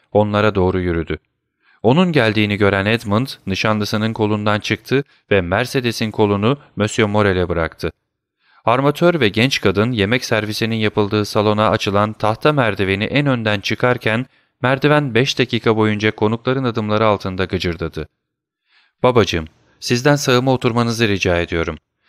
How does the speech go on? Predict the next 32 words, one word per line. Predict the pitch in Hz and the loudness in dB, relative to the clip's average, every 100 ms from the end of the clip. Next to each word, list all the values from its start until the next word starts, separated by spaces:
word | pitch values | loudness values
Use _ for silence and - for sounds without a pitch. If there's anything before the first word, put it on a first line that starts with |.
| _ | _
Soluma | - - 98 98 117 | -4 2 2 4 2
ise | 110 104 117 - | 0 0 0 0
bana | 110 120 | 0 0
kardeşlik | - 101 98 101 - 151 | -2 -2 0 -2 -2 -2
görevini | 135 127 120 120 | 2 2 2 0
yerine | 117 113 123 | 0 0 0
getiren | 117 104 104 107 | 0 -2 -2 -4
kişiyi | 104 101 104 | -2 -4 0
oturtacağım," | 95 90 82 85 - 80 78 _ _ - | 0 0 -4 -4 -2 -4 -4 _ _ -4
dedi | 92 87 | -2 0
Mercedes. | 85 80 - 78 78 - - _ _ _ _ _ _ _ _ | -2 -2 -4 -4 -6 -6 -14 _ _ _ _ _ _ _ _
Fernand'ın | - 110 117 117 131 147 | -4 -2 2 0 0 -2
yüreğinin | 123 113 110 120 131 | 0 2 0 0 -2
derinliklerine | 117 101 98 98 - 98 95 95 | 0 0 -2 -4 -2 0 0 -2
bir | 104 | -4
hançer | - 101 95 - 123 | -2 -4 -2 0 0
darbesi | 120 104 101 98 101 | 2 0 -2 -4 -4
gibi | 101 95 | -4 -2
saplanan | 104 95 98 95 95 - _ _ | -2 -2 -2 0 -2 -6 _ _
yumuşacık | - 165 - 117 110 - | -4 -2 0 0 -2 -2
bir | 101 | -2
ses | 95 98 92 | 0 -4 -4
tonuyla. | - 87 85 76 76 - _ _ _ _ _ _ _ - | -4 -4 -4 -6 -8 -10 _ _ _ _ _ _ _ -4
Dudaklarının | 113 131 127 143 143 156 135 | 2 2 2 -2 0 -2 0
rengi | 104 110 135 | 0 0 -2
solan | - 101 101 98 | 0 2 2 0
genç | 104 123 127 | -2 0 0
adamın | 101 92 95 | 0 0 0
esmer | 95 - 131 135 | -2 0 -2 -2
tenli | 123 107 107 | -2 -2 0
erkeksi | 104 101 104 - 139 | -2 -2 -4 -2 -2
yüzünden | 117 101 92 101 110 | 0 -2 0 0 -2